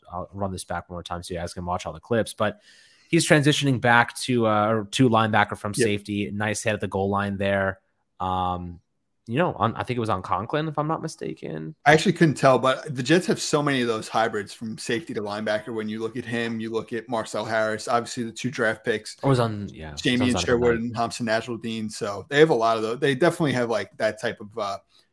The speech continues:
Speaker 2: you know, player that they want at the linebacker position.
Speaker 1: Right. So that was actually on Zonovan Knight. So nice tackle
Speaker 2: Yes,
Speaker 1: there.
Speaker 2: that's correct.
Speaker 1: The goal line. Um,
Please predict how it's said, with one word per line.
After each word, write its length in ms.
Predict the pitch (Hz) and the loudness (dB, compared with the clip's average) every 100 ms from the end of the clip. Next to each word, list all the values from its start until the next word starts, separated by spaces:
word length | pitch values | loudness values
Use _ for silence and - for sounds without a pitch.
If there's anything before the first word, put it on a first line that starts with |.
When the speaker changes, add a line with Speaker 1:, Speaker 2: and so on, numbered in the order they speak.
| - | -10
Speaker 2:
you 60 | 120 | -8
know, 80 | |
player 280 | 110 - 107 | -4 -2 -2
that 120 | 104 98 | -4 -8
they 80 | |
want 220 | 98 104 98 | -8 -8 -8
at 60 | |
the 40 | 101 | -10
linebacker 400 | 101 101 98 - | -10 -8 -10 -10
position. 440 | - 101 - 107 - _ _ _ _ _ - | -12 -12 -10 -12 -14 _ _ _ _ _ -2
Speaker 1:
Right. 320 | 92 78 - | -2 -2 -8
So 200 | - 127 | 2 6
that 100 | 123 | 6
was 140 | 120 123 | 6 4
actually 240 | 117 120 | 2 0
on 100 | 101 | 0
Zonovan 380 | 98 101 95 85 | 0 0 -2 -4
Knight. 300 | 87 101 104 | -4 -6 -6
So 180 | 98 87 | -6 -4
nice 240 | 95 98 | -4 -4
tackle 180 | 113 135 | 2 4
Speaker 2:
Yes, 220 | 117 87 | 4 2
Speaker 1:
there. 160 | 90 90 | -2 -2
Speaker 2:
that's 160 | 92 | -4
correct. 240 | - 95 - | -6 -10 -8
Speaker 1:
The 80 | - | -8
goal 280 | 98 101 98 | -4 0 0
line. 380 | 98 98 98 98 | 0 0 0 -2
Um, 480 | 92 92 87 87 | -2 -2 -2 -6